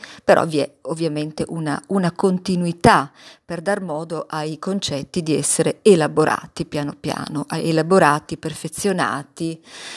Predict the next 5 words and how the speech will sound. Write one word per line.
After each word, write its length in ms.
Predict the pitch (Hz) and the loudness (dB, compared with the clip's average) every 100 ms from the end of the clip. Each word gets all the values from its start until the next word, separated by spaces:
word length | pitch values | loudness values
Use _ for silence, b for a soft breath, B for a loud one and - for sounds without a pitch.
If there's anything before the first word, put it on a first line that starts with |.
| B | B
eh, 360 | - 165 160 160 | 2 4 6 4
dibattuti 1120 | 170 175 208 - - 151 143 147 - 156 147 | 2 2 2 0 -4 -2 -2 -6 0 2 2
e, 320 | - 165 151 - | 0 -2 -2 -2
e 100 | 170 | -2
quant'altro. 760 | 151 - - - 143 - - | -2 -4 -6 -8 -8 -10 -14